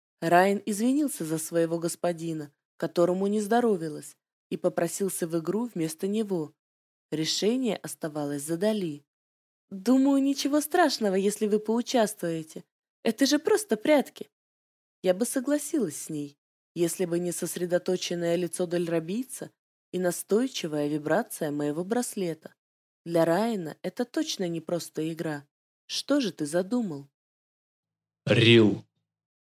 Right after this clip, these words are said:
Speaker 2: Добро пожаловать в имение семьи Теанван. Саманра излучала дружелюбие, а я в своем воображении сворачивал ей шею. "Очень приятно, Налтар.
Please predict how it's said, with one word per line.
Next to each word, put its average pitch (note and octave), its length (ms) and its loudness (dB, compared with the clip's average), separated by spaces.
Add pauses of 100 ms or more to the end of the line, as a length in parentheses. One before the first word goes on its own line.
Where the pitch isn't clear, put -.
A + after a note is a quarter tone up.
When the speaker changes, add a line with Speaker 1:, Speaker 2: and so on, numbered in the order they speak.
(640)
Speaker 2:
Добро A#2 520 4
пожаловать C3 960 4
в A2+ 160 0
имение B2 520 2
семьи A#2+ 420 0
Теанван. A#2 800 2 (600)
Саманра B2+ 640 2
излучала A#2 600 2
дружелюбие, A2+ 840 2 (460)
а G2+ 120 -4
я A2 220 4
в C#3 80 -4
своем A2 420 0
воображении G#2+ 960 0 (100)
сворачивал A#2 760 0
ей A2+ 240 0
шею. F#2 580 0 (600)
"Очень A#2+ 420 0
приятно, C#3+ 600 4
Налтар. A2 640 0